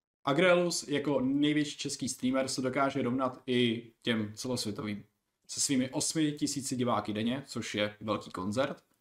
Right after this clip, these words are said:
a, a půl milionu sledující, je vlastně na světové úrovni. I když vlastně jazykem, který vysílá, tak mluví jenom dvě země na světě. Poslední sociální sítí, na kterou se dneska podíváme, je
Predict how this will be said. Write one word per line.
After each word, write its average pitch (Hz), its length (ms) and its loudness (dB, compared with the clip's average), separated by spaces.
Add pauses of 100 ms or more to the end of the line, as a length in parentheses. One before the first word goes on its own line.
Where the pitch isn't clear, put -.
(420)
a, 120 300 0
a 113 260 4
půl 131 200 0
milionu 123 320 2
sledující, 147 720 -2 (240)
je 120 380 0 (680)
vlastně 120 420 -2
na 113 140 0
světové 113 460 0
úrovni. 101 540 -2 (120)
I 151 80 0
když 160 360 2
vlastně 127 340 0
jazykem, 123 380 0
který 113 180 -2
vysílá, 147 640 0 (200)
tak 123 180 -4
mluví 117 600 2
jenom 104 380 -4 (200)
dvě 104 220 -4
země 98 240 -6
na 98 80 -6
světě. 98 340 -10 (500)
Poslední 202 440 6
sociální 160 480 2
sítí, 165 320 -2
na 147 80 2
kterou 147 200 -2
se 135 100 -2
dneska 127 260 -2
podíváme, 127 720 2
je 113 280 0